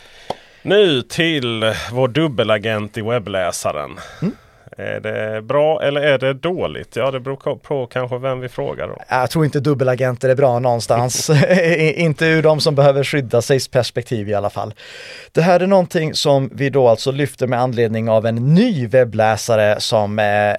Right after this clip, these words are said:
Speaker 2: Open A I, eller Closed A I som jag egentligen vill kalla dem, men, eh, Open A I har lanserat i veckan. Den heter Atlas. Den finns för närvarande bara för Mac O S, men någon form av den webbläsaren kommer också inom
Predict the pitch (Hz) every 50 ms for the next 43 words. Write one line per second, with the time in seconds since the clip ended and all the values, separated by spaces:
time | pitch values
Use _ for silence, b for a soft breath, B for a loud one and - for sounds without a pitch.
0 | - - 139 127 120 - - 120 117 113 120 - 127 123 120 117 117 - 120 131
1 | 143 120 98 90 95 104 - - - 143 123 107 101 - - 131 135 139 135 113
2 | 104 - 113 110 117 117 107 - 104 110 107 - - 117 104 104 101 92 104 113
3 | 120 - - 151 - 151 - - 180 170 170 - - 151 147 147 151 143 135 131
4 | 135 127 123 - - - - - - 127 120 117 117 113 - - 117 113 120 117
5 | 117 - - - 120 110 101 95 98 101 - _ - 117 104 95 92 92 92 98
6 | 120 - _ - 98 90 87 123 123 135 135 123 - 110 98 - _ _ - -
7 | - - _ - - - 92 87 - - - - B B B B B B 127 120
8 | - 139 131 123 113 - - - _ - 151 143 143 147 147 127 120 123 127 131
9 | 131 123 113 135 131 120 113 110 - - 113 104 101 104 107 101 - - - 165
10 | 175 156 131 143 196 - - - B B B B B B 127 135 143 143 139 135
11 | 135 - 127 139 151 165 175 180 185 185 185 170 - - 170 170 175 156 131 131
12 | 123 120 120 113 110 104 107 120 110 107 104 110 - 92 92 107 110 110 113 -
13 | 117 104 110 - - - 165 175 170 156 139 131 131 101 - - 117 104 - 107
14 | 113 110